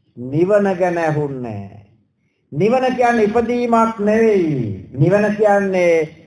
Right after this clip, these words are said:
නොයිපදීමයි. නමුත් Tamanට නොයිපදීම ගැන නෙමෙයි ඇහුනේ,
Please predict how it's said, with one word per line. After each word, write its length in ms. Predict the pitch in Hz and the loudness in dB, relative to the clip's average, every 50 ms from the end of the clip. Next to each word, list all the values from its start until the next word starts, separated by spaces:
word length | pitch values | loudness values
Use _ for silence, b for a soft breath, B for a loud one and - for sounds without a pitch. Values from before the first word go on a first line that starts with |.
| - - | -18 -10
නොයිපදීමයි. 1500 | 139 143 151 165 185 214 247 269 247 - 269 254 226 233 247 240 233 226 214 208 196 185 175 160 147 131 120 110 101 92 82 - - - _ _ _ _ _ _ _ _ _ _ _ _ _ - - _ - - _ - _ | -6 -2 0 0 2 2 0 -2 0 0 0 0 2 0 0 2 2 2 2 2 2 2 2 0 0 -2 -2 -4 -8 -12 -16 -20 -20 -20 _ _ _ _ _ _ _ _ _ _ _ _ _ -20 -20 _ -20 -20 _ -20 _
නමුත් 420 | - 151 180 202 226 247 247 247 226 | -4 -2 0 0 2 2 0 2 2
Tamanට 400 | 226 214 220 226 226 220 196 214 | 0 2 2 0 0 0 0 0
නොයිපදීම 760 | 202 190 190 196 226 254 247 254 269 262 233 240 247 247 240 226 | 0 2 2 2 2 2 2 0 -2 -2 0 0 0 0 0 0
ගැන 360 | 220 202 214 202 196 190 180 | 0 0 0 0 0 0 -2
නෙමෙයි 380 | 180 190 214 240 254 247 247 233 | -2 0 0 0 0 2 2 2
ඇහුනේ, 600 | 208 208 190 180 180 175 170 160 160 156 151 | 2 2 0 0 0 0 0 0 0 -2 -4